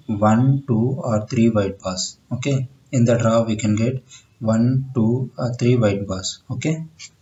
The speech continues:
now let us see how many balls are there. White balls, three balls are there. Black, four, red, five.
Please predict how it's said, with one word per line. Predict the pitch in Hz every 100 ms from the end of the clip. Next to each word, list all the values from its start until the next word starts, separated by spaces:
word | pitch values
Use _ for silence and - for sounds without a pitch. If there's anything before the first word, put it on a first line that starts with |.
| _ _ _ _ _ - _ -
now | 127 123 120 117 - - _ _ _ _ -
let | 120 120
us | 135 131 - -
see | 131 127
how | 110 123
many | 113 120 110
balls | 104 107 110
are | 107
there. | 104 117
White | 131 107 107 107
balls, | 127 131
three | - 110
balls | 104 104 101
are | 101
there. | - 92 - _ _ _ -
Black, | 117 113 120 -
four, | - 104 101 -
red, | 113 110 110 -
five. | 175 -